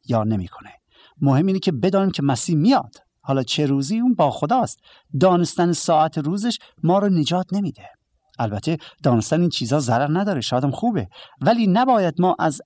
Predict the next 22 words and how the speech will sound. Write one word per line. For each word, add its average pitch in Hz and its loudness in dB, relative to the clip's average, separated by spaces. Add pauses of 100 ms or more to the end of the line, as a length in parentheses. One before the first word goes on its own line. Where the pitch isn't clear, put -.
اصل 175 -2
و 160 2
مقصود 156 -2
و 156 0
هدف 139 0
و 160 2
مسئولیت 147 0
خودمون 123 0
دور 113 -2
بشیم 104 -4 (260)
و 156 4
فکر 247 -2
کنیم 120 0 (280)
که 165 -2
چیزهای 214 0
دیگه 185 -2 (400)
بایستی 156 0
انجام 143 0
بدیم 170 0
و 165 0
یا 160 0
فکرامونو 208 0